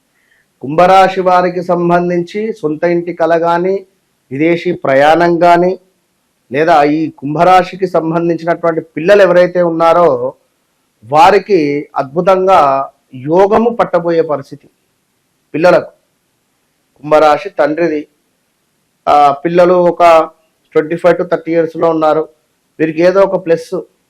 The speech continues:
గౌట్ రిలేటెడ్ జాబ్ రావడమా, ఏమైనా రాస్తున్నారా, మెడికల్ సీట్ రావడమా, అది ఏదైనా కావచ్చు. ఇలాంటి సిచ్యువేషన్స్ జరిగేటువంటి పరిణామాలు ఈ రాశుల వారికైతే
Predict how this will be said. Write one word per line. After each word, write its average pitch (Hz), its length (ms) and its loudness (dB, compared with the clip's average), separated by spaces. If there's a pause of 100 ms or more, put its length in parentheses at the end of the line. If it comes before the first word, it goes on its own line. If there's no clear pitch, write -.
(440)
గౌట్ 156 240 2
రిలేటెడ్ 151 500 -2
జాబ్ 147 260 0
రావడమా, 156 600 0
ఏమైనా 135 200 -4
రాస్తున్నారా, 160 720 -2 (360)
మెడికల్ 139 360 -4
సీట్ 160 260 -8
రావడమా, 156 520 0 (920)
అది 131 160 -6
ఏదైనా 151 600 -2
కావచ్చు. 117 500 -4 (200)
ఇలాంటి 147 320 2
సిచ్యువేషన్స్ 165 720 -4
జరిగేటువంటి 143 720 -2
పరిణామాలు 135 840 -2
ఈ 143 120 -4
రాశుల 123 340 -4
వారికైతే 113 640 -12